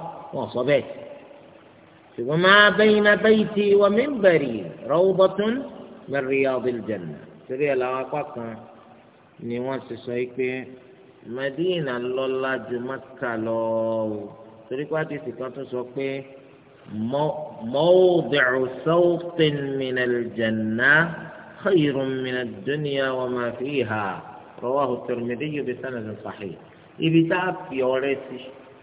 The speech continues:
kòbókò. Téèyàn kàn kí bọ̀ nínú àlùjánnà. Báyìí ń ṣe tẹ́ẹ́rẹ́ tó,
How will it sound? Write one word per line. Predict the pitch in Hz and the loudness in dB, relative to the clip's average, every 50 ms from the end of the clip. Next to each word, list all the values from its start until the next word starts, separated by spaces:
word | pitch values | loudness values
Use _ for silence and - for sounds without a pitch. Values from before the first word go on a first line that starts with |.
| - - - - _ _ - - - - - _ - - _ _ - | -20 -20 -20 -20 _ _ -20 -20 -20 -20 -20 _ -20 -20 _ _ 0
kòbókò. | 131 120 151 156 - 151 - - - - - - - - - - - - - - - - - _ _ _ _ _ _ | 2 2 2 2 0 -2 -6 -8 -12 -14 -16 -18 -18 -20 -20 -20 -20 -20 -20 -20 -20 -20 -20 _ _ _ _ _ _
Téèyàn | _ 165 175 175 165 151 151 151 151 | _ 0 0 2 2 2 0 0 -2
kàn | 151 156 - - | -4 -6 -6 -8
kí | - - 123 123 | -10 -12 -12 -6
bọ̀ | 123 151 147 131 | -2 0 0 0
nínú | 120 123 135 135 135 | 0 -2 -2 -2 -2
àlùjánnà. | 127 110 107 98 - 120 123 127 123 117 110 | -2 -2 -4 -4 -6 -6 -4 -4 -4 -4 0
Báyìí | 107 170 208 220 208 175 151 | 2 4 4 6 4 4 2
ń | 143 156 175 170 - | 2 2 0 0 -2
ṣe | 151 135 - - | -4 -4 -6 -2
tẹ́ẹ́rẹ́ | - 170 165 170 170 170 170 170 170 170 | 0 2 6 8 8 8 8 8 6 6
tó, | - 175 | 4 2